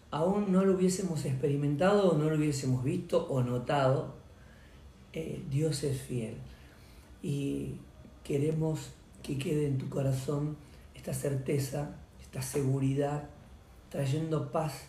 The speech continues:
a tu vida en estos días que tenemos por delante. Eh, muchas de las cosas que, que están por venir no las conocemos en, en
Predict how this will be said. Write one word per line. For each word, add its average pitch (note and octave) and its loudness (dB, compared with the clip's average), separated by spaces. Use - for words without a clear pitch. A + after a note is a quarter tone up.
a B2+ 0
tu C#3 0
vida C3 2
en C3 0
estos C3 2
días C3 4
que A#2+ -2
tenemos B2 2
por A#2 -2
delante. A2 -4
Eh, D3 0
muchas G3 2
de G3 6
las C#3+ 2
cosas - -2
que, - -2
que - -8
están D#3 -2
por E3+ 2
venir D#3 -2
no D3 0
las E3+ 0
conocemos C3+ 0
en, C3 0
en C3+ -4